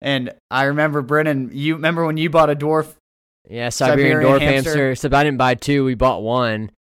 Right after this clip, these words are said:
Speaker 2: that we thought was a male, but I don't know why. I don't know why we believe the pet store people. Like, they don't fucking know. There's just a bunch of rats in there. They just grabbed one. But I'm pretty sure they told us it was a male for some reason.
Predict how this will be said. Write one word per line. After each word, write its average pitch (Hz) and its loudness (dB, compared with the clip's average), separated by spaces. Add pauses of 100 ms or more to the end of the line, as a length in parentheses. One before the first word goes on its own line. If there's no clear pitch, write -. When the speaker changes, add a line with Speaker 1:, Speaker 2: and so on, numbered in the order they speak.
Speaker 2:
that 113 -4
we 113 -4
thought 127 0
was 110 -8
a 107 -6
male, 107 -2
but 104 -2
I 110 2
don't 117 -4
know 110 -2
why. 101 0
I 107 -4
don't 127 -4
know 110 -6
why 117 -2
we 110 -6
believe 104 -6
the 95 -12
pet 98 -4
store 104 -10
people. 95 -12
Like, 92 -8 (420)
they 110 -6
don't 123 -4
fucking 95 -10
know. 95 -8
There's 98 -8
just 101 -10
a - -14
bunch 98 -8
of 92 -10
rats 98 -8 (260)
in 107 -8
there. 101 -4
They 104 -2
just 98 -10
grabbed 101 -2
one. 95 -6 (400)
But 117 -2
I'm 120 -2
pretty 151 2
sure 135 -2
they 123 0
told 131 0
us 117 -6
it 127 -8
was 107 -10
a 107 -8
male 107 -4
for - -14
some 101 -8
reason. 101 -10